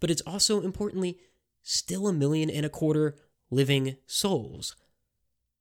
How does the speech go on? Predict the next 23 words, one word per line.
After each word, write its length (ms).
This 240
comes 220
back 260
to 80
the 100
discussion 440
of 80
slavery 400
in 80
our 100
modern 280
context. 640
So 240
often 300
it's 80
become 220
a 80
political 480
tool 500
used 260
by 120
parties 540
to 220